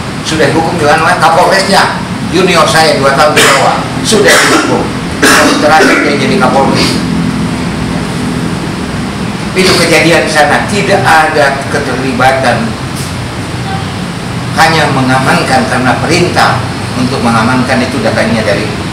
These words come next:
Panglima. Bedakan antara pen-, eh, penangkapan dengan kasus Trisakti itu jauh, ya,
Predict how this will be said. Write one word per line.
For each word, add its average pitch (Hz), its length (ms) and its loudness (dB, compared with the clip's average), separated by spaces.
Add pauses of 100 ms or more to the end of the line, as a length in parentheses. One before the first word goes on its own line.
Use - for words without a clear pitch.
(200)
Panglima. - 440 -4 (540)
Bedakan 190 480 2
antara 135 560 2 (480)
pen-, 185 240 2 (160)
eh, 120 520 4 (540)
penangkapan 175 720 2 (1400)
dengan 143 320 2 (800)
kasus - 480 0 (160)
Trisakti - 560 -2
itu - 240 0
jauh, 185 400 2 (720)
ya, 127 160 -2